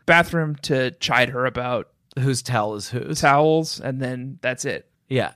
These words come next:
Speaker 2: it's terrifying. I think Anne decided to bench Dawn this week <laughs>
Speaker 1: Yeah.
Speaker 2: after a few, like, kind of crazy showings.
Speaker 1: Dawn's had a rough run.
Speaker 2: But she does show up and she witnesses this beast.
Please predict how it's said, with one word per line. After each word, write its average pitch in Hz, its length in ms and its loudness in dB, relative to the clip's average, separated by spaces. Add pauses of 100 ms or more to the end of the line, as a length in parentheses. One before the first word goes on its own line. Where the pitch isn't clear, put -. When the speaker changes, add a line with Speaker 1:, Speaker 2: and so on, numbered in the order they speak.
(100)
Speaker 2:
it's 139 400 -2
terrifying. 170 880 0 (240)
I 143 80 0
think 190 240 2 (160)
Anne 135 600 0 (160)
decided 131 440 -4
to 123 80 -6
bench 107 540 -8
Dawn 131 280 -4
this 135 220 -8
week 135 440 -6
<laughs> - 40 -20
Speaker 1:
Yeah. 123 320 -8 (420)
Speaker 2:
after 143 300 -2
a 117 60 -8
few, 127 320 -4
like, 104 300 -10 (240)
kind 120 240 0
of 110 120 -8
crazy 110 420 -6
showings. 117 480 -8
Speaker 1:
Dawn's 160 260 -8
had 170 120 -4
a 139 60 -6
rough 120 360 -6
run. 98 340 -14 (200)
Speaker 2:
But 180 240 4
she - 160 4
does 190 240 8
show 220 240 6
up 196 140 6
and 160 160 0
she 160 420 0
witnesses 160 560 -2
this 117 240 -6
beast. 143 580 -4